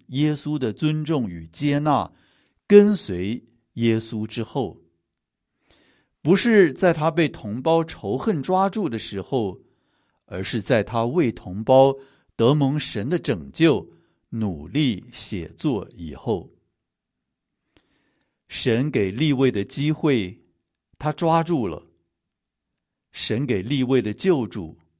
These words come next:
他接受了。利未的一生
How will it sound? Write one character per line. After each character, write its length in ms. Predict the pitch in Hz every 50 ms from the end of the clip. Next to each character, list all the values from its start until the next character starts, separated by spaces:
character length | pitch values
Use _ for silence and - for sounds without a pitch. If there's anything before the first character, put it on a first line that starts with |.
| _ _ _ _ _ _ _
他 180 | - - 104
接 260 | 107 - - 117 110
受 300 | 110 - - 135 110 92
了。 160 | 85 82 92 - _ _ _ _ _ _ _ _ _ _ _ _ _ _ _ _ _ _ _ _ _ _ _ _ _ _ _ _ _ _ _ _ _
利 200 | - 120 127 120
未 180 | 110 104 113 104
的 140 | - 98 92
一 240 | 98 147 147 127
生 440 | 117 - - - 156 160 160 156 160